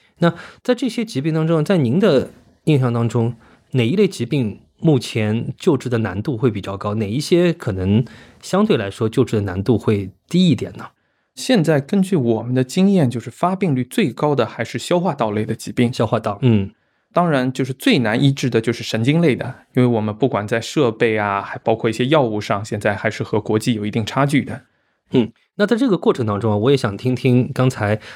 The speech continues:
Speaker 1: 钱总所说到的，毕竟从第一天开始就进入到这个专业领域了。那对于钱总来说，您觉得整个的这样的一个疾病的演变当中啊，国民对于宠物疾病上的观念有怎样的一个态度上的变化？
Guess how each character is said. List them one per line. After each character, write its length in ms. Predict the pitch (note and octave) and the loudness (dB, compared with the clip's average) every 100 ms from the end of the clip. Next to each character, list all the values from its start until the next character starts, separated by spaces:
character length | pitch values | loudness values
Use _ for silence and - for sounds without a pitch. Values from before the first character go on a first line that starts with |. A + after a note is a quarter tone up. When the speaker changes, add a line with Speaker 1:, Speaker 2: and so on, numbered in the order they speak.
| - | -10
Speaker 1:
钱 140 | - C3 | -2 2
总 120 | C#3+ | 2
所 140 | A2 | 0
说 160 | F2+ G#2+ | 0 -2
到 200 | A2+ G2 | 0 -4
的， 200 | - - _ | -8 -18 _
毕 120 | D3 | 0
竟 280 | C3 C3+ A2 - - - - | 2 2 0 -6 -20 -20 -6
从 420 | - G#2+ A#2 B2+ - | 0 0 0 -4 -2
第 140 | D3 | 0
一 60 | D3+ | 2
天 180 | F3 F3 | 2 0
开 160 | D#3 | 0
始 140 | B2 G#2 | -2 -4
就 40 | |
进 160 | G2+ G#2+ | -2 2
入 80 | |
到 140 | G2+ G2 | 2 2
这 140 | G#2 | 2
个 180 | G2 G2 | 0 -4
专 180 | G2+ A#2 | -2 0
业 120 | A2 | 2
领 160 | G2+ F2+ | 0 -2
域 80 | F#2 | -8
了。 140 | F#2+ | -4
那 180 | D3 D3+ - - - - | 0 0 -2 -12 -20 -4
对 140 | - | 0
于 40 | G#3 | 0
钱 180 | - G#3+ | 2 2
总 140 | E3+ | 2
来 120 | F#2+ | -2
说， 280 | G2 A#2 A2 - - - | -4 -2 -2 -4 -8 2
您 180 | C#3+ | 4
觉 100 | G#3+ | 4
得 120 | C3+ C3 | 2 0
整 260 | - F2 | -2 -8
个 160 | F#2 G#3+ | -2 0
的 100 | D3 | 0
这 140 | A2 | -2
样 100 | A2+ | -2
的 120 | G#2+ | 0
一 100 | G2 | -2
个 260 | G2+ A#2+ G#2 | 0 2 0
疾 240 | A2 - A2+ | -2 -6 -2
病 120 | D3 | 2
的 60 | A#2+ | 2
演 180 | G#2+ | 0
变 160 | F#2 G#2 | -2 0
当 160 | G2+ G2+ | 2 2
中 220 | G#2 G2+ | 2 0
啊， 160 | F#2 - - _ | -2 -10 -20 _
国 220 | - B2 | 0 2
民 340 | F3 B2 A#2 B2+ - | 2 2 0 -4 -4
对 140 | D3 | -2
于 20 | C#3 | -2
宠 220 | - G#2+ | -2 -2
物 100 | C3 | 0
疾 140 | - | -2
病 200 | A2 D3 | 0 2
上 200 | A2+ C3+ | 2 0
的 40 | G#2+ | 0
观 220 | B2+ D3+ | 0 0
念 100 | D3+ | 2
有 160 | G#2 | 2
怎 280 | G#2 - F#2 | 0 -2 -2
样 120 | C3 | 0
的 80 | F#3 | 2
一 60 | G#2 | 0
个 80 | G#2 | -6
态 180 | - | -6
度 120 | B2 G#2 | -4 -2
上 120 | G2 | -2
的 80 | F#2+ | -4
变 160 | G2 | -6
化？ 280 | F#2+ - - | -10 -12 -16